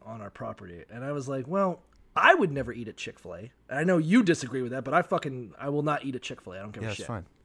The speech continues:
Speaker 2: Yeah.
Speaker 1: But I wouldn't go around telling people they can't, you know? And even then, I, and I don't know, like, I, when Pulse nightclub happened, I gave blood.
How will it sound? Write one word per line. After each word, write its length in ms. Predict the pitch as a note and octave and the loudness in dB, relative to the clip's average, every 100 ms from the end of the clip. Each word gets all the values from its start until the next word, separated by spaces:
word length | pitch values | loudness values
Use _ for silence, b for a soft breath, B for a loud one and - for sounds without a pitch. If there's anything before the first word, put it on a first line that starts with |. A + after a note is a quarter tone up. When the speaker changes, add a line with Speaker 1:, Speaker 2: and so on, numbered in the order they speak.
| _ _ _ | _ _ _
Speaker 2:
Yeah. 120 | A2 - _ - B B B | -10 -10 _ -20 B B B
Speaker 1:
But 140 | - B3 | -2 2
I 40 | |
wouldn't 240 | E4 F4 | 2 0
go 140 | E3 E3+ | 2 4
around 300 | D3+ C#3 C3 | 4 0 -4
telling 240 | C#3+ C3 | -8 -10
people 200 | C3 A2+ | -10 -12
they 160 | F#2+ E2+ - | -14 -16 -20
can't, 540 | - G2+ B2+ F2 - _ _ | -20 -16 -16 -16 -20 _ _
you 140 | G2+ | -14
know? 200 | F#2 A#2 - _ b b b b b | -12 -14 -16 _ b b b b b
And 300 | - F3+ F3 E3+ | 0 2 2 0
even 300 | A#3+ B3 B3+ | -2 0 2
then, 200 | B3+ A#3+ | 2 2
I, 160 | G3 A#3+ | 2 2
and 100 | A3 | 4
I 120 | A3+ | 4
don't 100 | A3+ | 4
know, 160 | G#3+ F#3 | 4 4
like, 240 | D3+ E3 | 4 2
I, 140 | - F#3+ | 4 2
when 240 | F3+ E3+ | 2 -2
Pulse 260 | - G#3 - | 0 -2 -2
nightclub 340 | D#3+ - A2+ | -6 -6 -10
happened, 380 | G2 F#2+ A2 B2 - | -8 -10 -12 -16 -8
I 140 | A#2+ | -8
gave 260 | B2+ A2 F#2+ | -6 -8 -10
blood. 260 | F#2+ F#2 | -14 -14